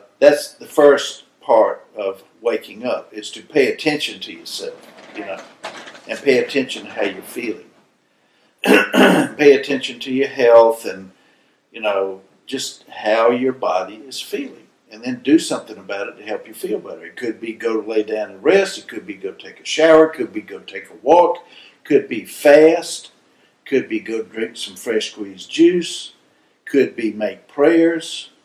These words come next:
you know, talk to God, be loving, be,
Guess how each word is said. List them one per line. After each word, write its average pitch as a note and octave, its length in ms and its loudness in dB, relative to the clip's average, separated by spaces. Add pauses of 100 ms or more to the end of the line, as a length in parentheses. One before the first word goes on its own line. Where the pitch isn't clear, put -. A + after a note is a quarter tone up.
(300)
you C#3+ 140 -12
know, D3+ 260 -6 (440)
talk - 220 -4
to - 80 -20
God, D#3 640 2 (1000)
be B2 160 -6
loving, C#3+ 640 2
be, B2 240 -6